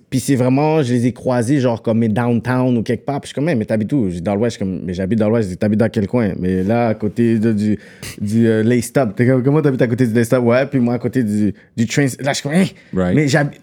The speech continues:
Speaker 1: puis c'est vraiment comme ça. La plupart des gens qui habitaient dans l'Ouest, mais tu sais, ils sont cachés,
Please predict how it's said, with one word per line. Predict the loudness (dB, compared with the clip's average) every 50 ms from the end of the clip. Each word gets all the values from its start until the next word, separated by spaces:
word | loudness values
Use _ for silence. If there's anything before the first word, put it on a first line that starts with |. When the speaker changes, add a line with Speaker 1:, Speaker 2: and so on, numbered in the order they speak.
| _ _ _ _ _ -20 -20 -12
Speaker 1:
puis | -8 -6 -4
c'est | -2 0 0
vraiment | 2 2 2 2 2
comme | 2 2 0 0
ça. | 0 0 0 0
La | 0 -2
plupart | -2 0 0 0 0
des | 0 0
gens | 0 0 -2
qui | -2 -2 -2
habitaient | -2 -2 -2 -2 0
dans | 0 2 2
l'Ouest, | 2 2 2 0 0 -2 -4 -12 -20 _ _ _ _ _ _ _ _ _ _ _ _ _ _ -2
mais | -2 -2
tu | 0 0
sais, | -2
ils | 0
sont | 0 -2 -2
cachés, | 0 -2 -2 -2 -2 0